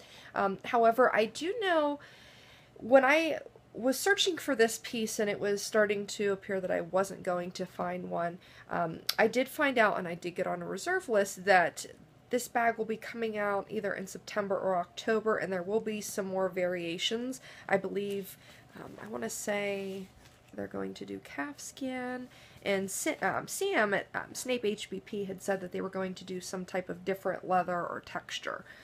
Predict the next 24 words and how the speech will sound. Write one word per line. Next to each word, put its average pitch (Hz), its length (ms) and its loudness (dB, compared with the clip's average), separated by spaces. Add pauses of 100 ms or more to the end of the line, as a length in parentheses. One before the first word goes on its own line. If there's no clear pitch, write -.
(140)
um, - 200 -4
as 180 200 -6
well. - 320 -4
So, - 420 4 (880)
anyway, 269 720 -2 (360)
go 233 80 -4
ahead 196 260 0
and 185 180 4 (760)
unwrap 185 600 2 (160)
the 185 340 0 (720)
handle 185 400 2 (120)
here. 185 380 -2 (180)
I'm 185 120 -10
so 175 360 -4
excited. 147 640 -4 (100)
It's - 340 -16
absolutely 202 760 0
gorgeous. - 1160 -6 (1080)
It's - 140 -12
just 202 160 -6
such 190 200 -2
a 202 60 -2
perfect - 560 -6
bag. - 380 -6